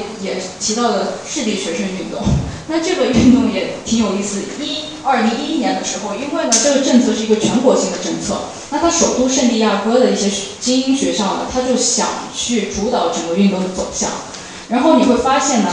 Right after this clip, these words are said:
一开始这场运动非常去中心，因为每个高校学生都受影响，那他们都希望去表达自己的声音。那久，然后时-，随着时间推移，你就会发现精英高校的学生掌握的越来越多的话语权，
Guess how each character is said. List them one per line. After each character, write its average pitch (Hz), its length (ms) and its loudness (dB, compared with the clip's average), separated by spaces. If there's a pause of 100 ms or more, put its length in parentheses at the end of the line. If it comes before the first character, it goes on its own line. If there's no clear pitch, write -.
(220)
一 277 120 -2
开 294 260 0
始 - 300 -2 (100)
这 226 80 -2
场 214 220 0
运 214 80 8
动 202 100 2
非 233 160 -2
常 - 220 -2
去 220 140 -2
中 185 200 -2
心， 190 200 -4
因 269 80 0
为 302 100 2
每 220 180 4
个 - 60 0
高 - 180 0
校 - 120 0
学 - 180 -2
生 214 140 0
都 254 120 0
受 254 140 0
影 - 180 -2
响， - 160 -4 (160)
那 208 160 -6
他 269 80 -4
们 254 160 -2
都 277 160 -2
希 277 240 -2
望 180 160 -2
去 214 80 -4
表 185 120 -2
达 - 140 -4 (120)
自 214 80 -6
己 196 60 -6
的 165 60 -4
声 175 200 -4
音。 196 180 -6 (280)
那 370 200 2
久， 208 140 6 (260)
然 233 180 4
后 339 140 6
时-， - 280 0 (340)
随 226 240 4
着 330 60 4
时 240 160 4
间 269 260 2
推 277 160 0
移， 240 140 2
你 190 80 -2
就 214 100 2
会 214 140 2
发 208 160 2
现 202 240 2
精 254 160 2
英 269 160 0
高 254 200 8
校 208 200 6
的 175 120 4
学 185 220 0
生 226 180 4
掌 208 220 0
握 226 60 2
的 254 100 4
越 415 180 6
来 190 200 2
越 185 100 0
多 190 140 -2
的 180 100 -4
话 185 160 -2
语 - 180 -4
权， 202 120 -2